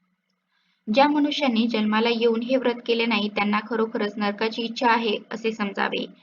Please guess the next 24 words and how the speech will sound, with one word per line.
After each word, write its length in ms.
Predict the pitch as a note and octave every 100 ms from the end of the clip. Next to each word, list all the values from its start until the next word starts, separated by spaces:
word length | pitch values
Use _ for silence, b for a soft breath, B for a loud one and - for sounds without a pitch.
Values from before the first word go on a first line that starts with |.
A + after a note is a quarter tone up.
| b b b -
आषाढ 340 | G#3+ A#3+ A3
महिन्यातील 500 | A3 B3+ B3 A#3+ A3+ A#3
शुक्ल 280 | B3+ B3+
एकादशी 520 | B3+ B3+ B3 A#3+ A#3+ B3+
पद्मा 440 | A#3 G#3 A3 G#3 - B -
किंवा 160 | B3+ C4
शयनी 540 | C4 B3 A#3+ G#3+ G#3+ A3+
या 80 |
नावाने 320 | A#3+ A3 G3 G#3+
प्रसिद्ध 420 | G#3+ G#3+ F#3 -
आहे. 300 | F#3 G3+ E3 - B B -
ऋषिकेशाच्या 680 | A#3 C4+ C4+ C4+ C4 C4+
प्रीतीकरता 640 | C4 A#3 B3 A#3 A#3+ A3 G#3+ B B -
या 80 |
एकादशीचे 560 | B3 C4 A#3+ B3+ B3 A#3+
उत्तम 340 | - G#3+ A#3+
व्रत 200 | A#3 G#3+ G#3
जरूर 260 | A3 G#3 F#3+
करावे. 440 | - F#3 F3 F3 - -
आता 180 | - F#3+
मी 120 | G#3+ A3+
तुला 140 | B3+
या 160 | B3 B3
एकादशीची 720 | A#3 A#3 A3+ A#3+ B3 A3 A3+